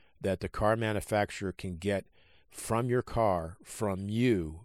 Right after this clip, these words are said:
through your phone, will have more dollar value than the profit they made o-, off the sale of the car, okay?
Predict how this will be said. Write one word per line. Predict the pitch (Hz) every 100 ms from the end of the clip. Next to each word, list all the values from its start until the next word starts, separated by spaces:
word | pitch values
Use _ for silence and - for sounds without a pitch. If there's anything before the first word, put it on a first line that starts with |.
| -
through | - 120
your | 110 113 120
phone, | - 113 98 82 80 -
will | 92
have | 95 98 92 82
more | 90 98 117 131 117
dollar | 120 110 110 110
value | 98 98 95 90 76 73 - - _
than | 98 95
the | 92
profit | - - 104 101 110 -
they | 98 92
made | 95 90 90 87 -
o-, | - 90 -
off | 87 85 -
the | - 82
sale | - - 90 90 87
of | 82
the | 85
car, | - - - 64 - - - - - _ _ _ _ _ _ -
okay? | - 76 73 78